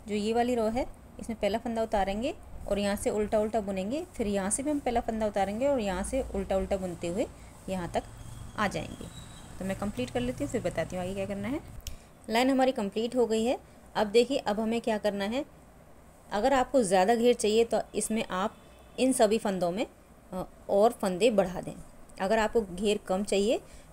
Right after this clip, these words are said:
तो आप इतना ही, अ, फंदे रखें। मैं इतने ही फंदे रख रही हूँ जितने अब इसमें हैं और मैं इसको, इसको तीन इंच तक बड़ा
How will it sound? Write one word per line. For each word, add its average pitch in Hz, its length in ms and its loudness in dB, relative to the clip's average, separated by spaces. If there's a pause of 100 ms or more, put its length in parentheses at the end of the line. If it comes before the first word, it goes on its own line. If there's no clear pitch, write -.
(140)
तो 214 260 4 (280)
आप 190 260 -2 (100)
इतना 196 240 -2
ही, 233 200 0 (400)
अ, 175 140 -6 (260)
फंदे 196 240 2
रखें। 170 380 0 (680)
मैं 247 140 2
इतने 262 200 4
ही 262 60 8
फंदे 233 280 2
रख 220 180 2
रही 202 120 2
हूँ 240 100 0
जितने 208 260 -2
अब 185 180 2
इसमें 190 260 -2
हैं 233 200 -2 (360)
और 254 140 8
मैं 233 120 2
इसको, 214 160 -2 (200)
इसको 202 240 0
तीन 277 340 0
इंच 247 300 0
तक 220 100 4
बड़ा 190 340 2